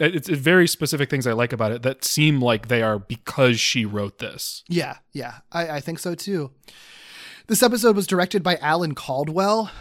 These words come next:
Speaker 2: He's directed on Extreme Ghostbusters, Godzilla the series, Roughnecks, The Starship Troopers Chronicles, Max Steel, Jackie Chan Adventures, and Stretch Armstrong and the Flex Fighters. Those last two we've done commentaries on, and the rest of 'em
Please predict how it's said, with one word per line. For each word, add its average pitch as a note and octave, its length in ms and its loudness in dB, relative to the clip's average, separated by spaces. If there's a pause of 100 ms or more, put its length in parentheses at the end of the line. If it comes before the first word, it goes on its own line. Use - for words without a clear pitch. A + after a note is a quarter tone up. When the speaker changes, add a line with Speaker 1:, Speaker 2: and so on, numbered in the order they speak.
Speaker 2:
He's F3+ 280 0
directed E3 380 -2
on D3+ 180 -2
Extreme C#3 400 -6
Ghostbusters, D3 920 -4
Godzilla C#3 500 -6
the C3 80 -10
series, C#3 680 -6 (240)
Roughnecks, D#3 500 -4
The D3 120 -8
Starship - 480 -4
Troopers D3+ 340 -6
Chronicles, C#3+ 800 -6
Max D3 260 -6
Steel, D3 480 -4 (240)
Jackie A3+ 300 2
Chan G3 220 2
Adventures, E3 640 0 (300)
and D3 120 -6
Stretch - 300 -6
Armstrong C#3 640 -4
and C3+ 120 -6
the C3 60 -8
Flex - 340 -14
Fighters. A2+ 500 -12
Those B2 180 -8
last F3+ 260 0
two D#3+ 360 0 (260)
we've C#3 120 -2
done C3+ 140 -4
commentaries A3 540 4
on, F#3 340 4
and E3+ 140 -2
the D#3+ 60 0
rest D#3+ 220 0
of D#3 160 0
'em D3 240 0